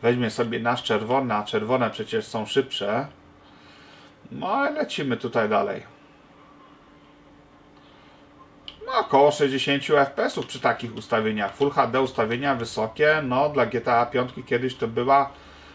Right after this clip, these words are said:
granica nie lada do pobicia.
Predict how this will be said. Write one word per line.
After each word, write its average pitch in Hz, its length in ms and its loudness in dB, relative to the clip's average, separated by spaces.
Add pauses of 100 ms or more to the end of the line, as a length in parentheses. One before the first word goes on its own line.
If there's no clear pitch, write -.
(140)
granica 139 840 6
nie 143 180 2
lada 165 360 6
do 123 120 2
pobicia. 107 800 0